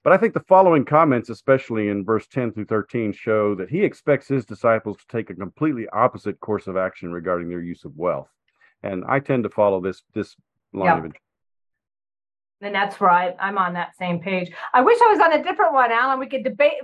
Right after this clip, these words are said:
Speaker 2: we could fist it out, but I'm, I'm with you on this. I think this is the,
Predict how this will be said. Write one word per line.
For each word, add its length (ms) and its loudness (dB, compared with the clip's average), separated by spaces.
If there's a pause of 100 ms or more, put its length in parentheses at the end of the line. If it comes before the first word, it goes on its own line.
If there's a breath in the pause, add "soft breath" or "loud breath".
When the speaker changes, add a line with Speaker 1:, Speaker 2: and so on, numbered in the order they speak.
(160)
Speaker 2:
we 100 -16
could 200 -12
fist 220 -6
it 100 0
out, 340 4
but 120 2
I'm, 500 -2
I'm 220 0
with 180 -2
you 260 0
on 180 0
this. 200 -6
I 160 -2
think 240 -8
this 200 -6
is 180 -6
the, 280 4